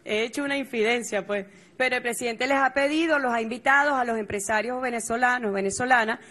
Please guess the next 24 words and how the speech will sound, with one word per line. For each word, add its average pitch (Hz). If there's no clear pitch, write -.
que 240
se 254
organicen. 285
Y 208
bueno, 208
vamos 226
a 240
hacer 233
lo 196
que 185
llaman 185
un 220
roadshow, 226
con 214
negocios 196
en 233
el 190
área 190
de 226
petróleo, 220
de 175
gas, 220
de 202
petroquímica, 202